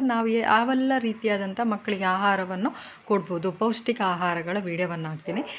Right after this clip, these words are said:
ನಿಮಗೆ ಇಷ್ಟ ಆದರೆ ಲೈಕ್ ಮಾಡಿ, ಶೇರ್ ಮಾಡಿ.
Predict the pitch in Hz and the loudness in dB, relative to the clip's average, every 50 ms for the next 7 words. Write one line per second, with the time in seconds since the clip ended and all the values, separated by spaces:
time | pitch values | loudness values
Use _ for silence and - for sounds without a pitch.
0 | - - - - 247 233 226 220 233 226 226 - - - 311 294 277 233 247 320 | -12 -14 -8 -2 2 4 4 6 4 4 2 -2 2 4 6 6 6 4 2 0
1 | 403 - - - - - - - - 208 208 220 277 277 - - 277 285 277 277 | 0 -2 -6 -14 -16 -18 -16 -4 2 6 6 6 6 6 2 2 4 4 6 4
2 | 285 269 - - 220 208 226 247 254 240 220 190 180 175 202 311 | 2 0 0 2 4 6 8 8 8 6 4 4 4 2 0 -2